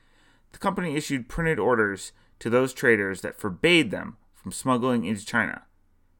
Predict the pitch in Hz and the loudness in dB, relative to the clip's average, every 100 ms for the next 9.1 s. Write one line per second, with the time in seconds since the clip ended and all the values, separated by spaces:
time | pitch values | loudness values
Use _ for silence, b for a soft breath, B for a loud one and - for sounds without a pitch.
0 | _ _ 214 98 - - - 233 359 - | _ _ -4 -4 -8 -14 0 0 0 -2
1 | 110 92 67 71 - b b - 127 156 | -4 -4 -6 -8 -12 b b 0 6 8
2 | 147 160 147 135 131 135 135 - 135 143 | 6 2 -2 0 -2 -2 -2 0 2 0
3 | 143 - - - 117 117 104 - 143 160 | -4 -10 -18 -8 -4 0 -2 0 2 2
4 | 165 b b b - 127 113 - _ - | 0 b b b -2 0 0 -2 _ -2
5 | 156 175 165 151 - 175 131 95 b b | 0 0 -4 -8 -6 -2 0 -2 b b
6 | b - 131 117 113 95 - - - 160 | b -2 2 2 0 -2 -8 -12 -4 2
7 | 165 113 90 - 107 - 135 127 147 110 | 4 2 0 -10 -12 -2 2 4 4 4
8 | 131 - 120 107 110 143 139 - 151 110 | 2 2 0 0 -2 -6 -6 -2 -2 -2
9 | 62 | -6